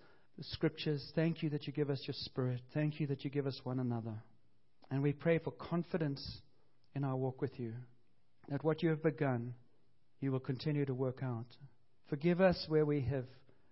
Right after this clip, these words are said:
naturalized you and boxed you and made you into our own pet God. We give you permission to be resurrected, amazing, unbelievable, way beyond our understanding.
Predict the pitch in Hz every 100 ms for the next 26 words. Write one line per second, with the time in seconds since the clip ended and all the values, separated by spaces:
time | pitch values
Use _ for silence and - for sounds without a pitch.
0 | - 135 156 - 147 143 143 139 143 135
1 | 131 123 131 135 - - 135 135 120 120
2 | - - - - - 147 147 139 139 139
3 | 139 135 131 135 127 139 127 123 - 123
4 | 120 117 - - - - - 139 151 151
5 | 147 143 143 135 131 123 127 131 127 135
6 | 127 123 - 120 - - - - - 131
7 | 131 135 120 120 120 113 - - - -
8 | 139 135 127 123 117 120 113 110 - -
9 | - - - - - - 123 135 139 135
10 | 127 123 123 123 123 123 - 127 127 113
11 | 127